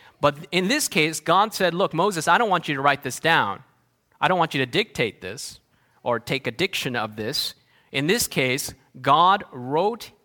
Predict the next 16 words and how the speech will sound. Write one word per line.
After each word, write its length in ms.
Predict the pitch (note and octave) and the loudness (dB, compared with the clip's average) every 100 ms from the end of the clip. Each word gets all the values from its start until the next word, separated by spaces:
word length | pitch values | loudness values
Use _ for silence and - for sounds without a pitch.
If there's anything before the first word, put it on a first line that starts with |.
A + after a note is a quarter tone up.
| _ | _
himself 840 | - E3+ D3+ - G3+ B2 G#2+ - - _ _ _ - | -8 -6 -6 -2 2 2 0 -6 -20 _ _ _ 0
on 220 | C#3 C3 | 0 0
two 260 | - A#3 | -8 -8
tablets 580 | B3 - D#3+ D#3 D3+ - | -8 -2 0 2 -2 -4
of 120 | C#3 | -8
stone 500 | - - D#3 A2 G#2 - _ _ - | -6 -4 -2 -2 -8 -16 _ _ -8
the 80 | |
Ten 400 | C3 - C#3 C#3 | -6 -2 -2 -2
Commandments, 920 | C#3 - C3 C#3 C#3 A#2 - - - - _ _ _ _ _ _ _ | -6 -6 -2 2 2 0 -8 -10 -10 -12 _ _ _ _ _ _ _
telling 400 | - F3+ F#3+ F#3 | 0 2 2 -4
about 300 | C#3+ C#3+ D3 - | -2 2 2 0
its 260 | C#3+ - - | -6 -6 -8
immutability 1300 | D#3+ C#3+ C#3+ F3+ - C3+ C#3 A3 E3 - A#2 A2+ _ _ - | -6 -4 -2 -2 -4 -4 0 0 0 -2 -8 -8 _ _ -4
and 140 | C#3+ | -2
unchangeable 1040 | C#3 C3 B2+ - E3+ F3+ G3 E3+ D#3 D3+ - - - | 0 -2 -2 -6 -2 -2 -2 -2 -2 -2 -4 -18 -2
nature. 520 | C#3 D#3+ - A2+ | 0 0 -2 -8